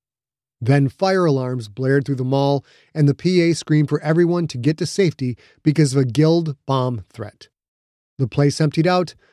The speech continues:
Aya stayed. So did the Natvig. She hid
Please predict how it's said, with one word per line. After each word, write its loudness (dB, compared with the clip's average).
Aya 0
stayed. -6
So -4
did 0
the 0
Natvig. -6
She 2
hid 0